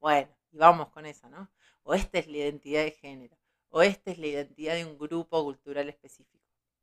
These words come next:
Y está dado, y es inmodificable, y hablamos de herencia, y hablamos, ¿no? Un montón de cosas que lo hacen estanco. Eh, y me parece que Leonor con esta definición contribuye un montón,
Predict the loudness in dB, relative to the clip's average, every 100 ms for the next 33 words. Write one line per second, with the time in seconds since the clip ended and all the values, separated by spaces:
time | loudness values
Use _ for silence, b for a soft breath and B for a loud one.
0 | _ _ -16 -14 -14 -16 -4 4 4 2
1 | -8 _ _ _ _ _ _ _ _ -20
2 | -20 -18 -18 -20 _ 10 10 8 -4 -12
3 | -10 -10 -12 -10 -8 -8 -10 -16 -14 -14
4 | -16 -20 -18 -18 -18 -16 -14 -12 -10 -6
5 | -6 -6 _ _ _ _ _ -2 -2 -2
6 | -8 0 2 2 0 -20 _ _ _ _
7 | _ _ -8 -8 -8 -14 -20 _ -16 -10
8 | -8 -8 -10 -10 -10 -10 -8 -2 -2 -4
9 | _ -10 -10 -10 -18 -2 -2 -2 -10 -10
10 | -10 -8 -8 -8 -10 -6 -8 -4 -2 -2
11 | -6 -14 0 6 6 4 -6